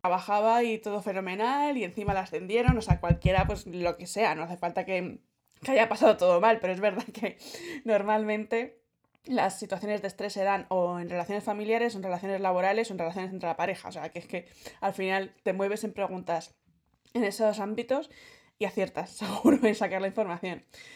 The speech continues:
Eh, ¿dónde vivíais en ese momento? Pues bueno, todavía no vivíamos juntos, porque tal, o sí, vivíamos juntos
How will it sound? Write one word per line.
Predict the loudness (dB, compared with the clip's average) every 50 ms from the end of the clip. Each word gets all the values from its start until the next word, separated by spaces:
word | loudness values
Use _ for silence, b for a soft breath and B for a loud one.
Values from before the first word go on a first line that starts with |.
| B B B B B B B B B
Eh, | 8 10 12 12 10 8
¿dónde | 6 2 0 0 0
vivíais | 2 2 2 2 4 4 2 2 2
en | -2
ese | -2 0 2
momento? | 0 0 2 2 0 0 0 0 -2
Pues | -2 -6 -2
bueno, | 2 2 2 2 2 0
todavía | 2 2 4 4 4 4 4
no | 2 2
vivíamos | 2 0 0 0 -2 -2 -4 -6
juntos, | -6 -4 -2 -2 0 0 -2 -2
porque | -2 -8 -8 -8 -6
tal, | -2 0 2 2 0 2 4
o | 4 4 4 4
sí, | 0 -2 -2 -2 -2
vivíamos | -2 -4 -2 0 0 0 0 0 -4 -6 -10
juntos | -10 -2 0 2 2 4 4 4 4 4 2